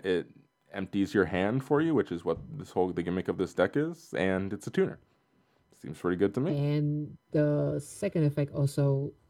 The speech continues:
Speaker 2: would work pretty well in a synchro version back then as well.
Speaker 1: Right.
Speaker 2: You can go for, what, this is level three, so it's a level four. You can go for, like, I don't know, four two two, something like that.
Speaker 1: Mm-hmm.
Speaker 2: So,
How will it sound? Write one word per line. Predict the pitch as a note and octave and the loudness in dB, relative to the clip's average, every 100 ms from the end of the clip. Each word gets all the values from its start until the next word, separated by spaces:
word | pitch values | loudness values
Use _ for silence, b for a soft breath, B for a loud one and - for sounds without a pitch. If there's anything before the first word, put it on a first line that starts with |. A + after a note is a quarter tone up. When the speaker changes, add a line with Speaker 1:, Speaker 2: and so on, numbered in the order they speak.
| _ _ _ _ - C#3+ | _ _ _ _ -20 2
Speaker 2:
would | D#3 D#3 | 2 2
work | C#3+ D3 C#3 - | 2 2 0 -10
pretty | - G3+ C#3+ | 2 4 6
well | B2+ C3+ C3+ C3+ | 4 2 2 0
in | C#3+ C#3 C#3+ | 0 -2 -2
a | C#3 | -4
synchro | C3+ D#3+ D3+ - C3 C3 | -4 -4 -6 -4 -4 0
version | C3+ C3 D3+ F3 C#3 | 0 0 -2 -10 -12
back | A#2+ - | -14 -12
then | B2+ B2 | -12 -10
as | - - | -16 -16
well. | - - - F2 - | -16 -16 -18 -20 -2
Speaker 1:
Right. | A#2 G1+ - - | -2 -2 -10 -20
Speaker 2:
You | - _ _ _ _ _ _ _ _ _ _ _ | -20 _ _ _ _ _ _ _ _ _ _ _
can | C#3+ | -4
go | C#3+ C#3 C3+ | -2 -2 -4
for, | D3+ D3+ D3+ E3 D#3+ - | -6 -6 -8 -12 -16 -12
what, | D3+ - | -12 -10
this | C#3 D3 | -10 -8
is | C#3 | -8
level | D3+ C#3+ | -6 -6
three, | C#3 D3 C#3+ | -2 -2 -2
so | D3+ | -4
it's | D3+ | -6
a | |
level | C3+ D3 C#3+ - | -6 -6 -8 -4
four. | E3 D#3+ | -2 0
You | D#3+ | -4
can | - D3 | -6 -6
go | D3 | -6
for, | C3+ C#3 | -8 -10
like, | C#3 - _ _ _ _ _ _ _ _ _ | -14 -18 _ _ _ _ _ _ _ _ _
I | A#2+ | -6
don't | B2 | -4
know, | C3 C#3 C#3+ - _ _ | -2 -4 -6 -10 _ _
four | - C#3+ | -2 0
two | C#3 C#3+ | 2 0
two, | - D3+ E3 - | 2 0 0 -2
something | C#3+ C#3+ | 0 2
like | C#3 C3+ | 0 -4
that. | C#3+ F#3+ - _ - | -8 -10 -18 _ -12
Speaker 1:
Mm-hmm. | G2 F#2+ - _ _ _ _ _ _ _ _ _ _ _ _ _ _ _ | -12 -12 -16 _ _ _ _ _ _ _ _ _ _ _ _ _ _ _
Speaker 2:
So, | C#3 C#3+ | -4 -4